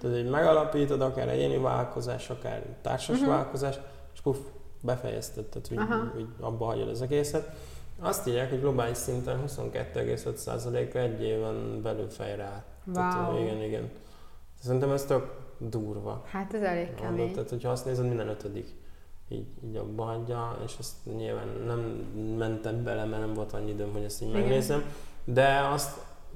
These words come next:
Speaker 1: azt is kikutattam, hogy, ö, hogy a, a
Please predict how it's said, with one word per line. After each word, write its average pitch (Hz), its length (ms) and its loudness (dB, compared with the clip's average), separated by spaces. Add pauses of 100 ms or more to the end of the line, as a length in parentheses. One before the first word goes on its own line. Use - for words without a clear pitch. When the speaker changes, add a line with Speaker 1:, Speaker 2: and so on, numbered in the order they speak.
(100)
Speaker 1:
azt 156 260 0
is 135 100 2
kikutattam, 139 680 4
hogy, 135 260 4
ö, 135 160 8 (800)
hogy 135 240 12
a, 135 260 10
a - 1160 -2